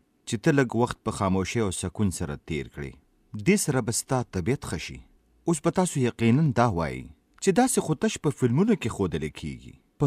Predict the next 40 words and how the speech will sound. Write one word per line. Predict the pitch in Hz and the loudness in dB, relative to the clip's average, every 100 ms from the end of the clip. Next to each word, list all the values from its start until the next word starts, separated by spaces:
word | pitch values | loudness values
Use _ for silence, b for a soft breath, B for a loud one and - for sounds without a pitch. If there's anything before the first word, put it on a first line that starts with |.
| 131 | 4
حقیقي | 135 139 131 185 151 | 4 4 2 2 2
ژوند | 151 185 156 | 4 4 4
کې | 123 98 | 0 2
داسې | 143 135 98 | 0 2 2
مناظر | 92 90 85 107 69 64 _ 110 135 | 4 2 2 0 -2 -10 _ 0 6
ډیر | 180 139 180 | 6 6 2
کم | 156 131 | 2 4
کم | 90 78 | 0 0
ښکاره | - 82 67 67 78 | -2 0 0 -4 -6
کیږي. | 69 60 62 69 _ _ _ | -6 -8 -14 -16 _ _ _
خو | 123 98 | 0 4
زه | 175 | 4
به | 170 - | 4 2
تاسو | 147 - | 0 0
ته | 120 113 98 | 0 2 2
د | 101 - | 0 4
ټوکو | 165 147 113 | 2 4 2
نه | 98 - | 2 2
سیوا | 95 98 117 | 0 2 2
دا | 82 92 78 | 2 0 0
وایم | 73 71 69 - _ | -2 -6 -10 -14 _
چې | 165 - | 0 4
تاسو | 226 220 180 | 4 6 6
یو | 143 117 | 6 6
ځل | 160 196 - | 4 0 -2
خو | 135 | 0
داسې | 120 107 87 85 | 2 0 -2 -2
وکړئ | - 92 131 _ _ | -4 -8 -8 _ _
چې | - 160 | 0 6
داسې | 226 226 170 123 | 6 6 2 4
د | 131 | 2
ښه | - 202 - 131 | 4 2 6 6
عمل | 127 110 | 6 4
ثمرات | 110 98 104 98 - | 4 4 4 0 -2
څنګه | - 196 139 104 | 0 2 2 0
ښکاره | - 76 64 65 | -4 -6 -6 -8
کیږي. | 76 64 55 55 - _ _ _ _ - | -10 -10 -12 -20 -20 _ _ _ _ -2
د | 131 185 | 2 6
ټولو | 196 | 6
نه | 165 | 6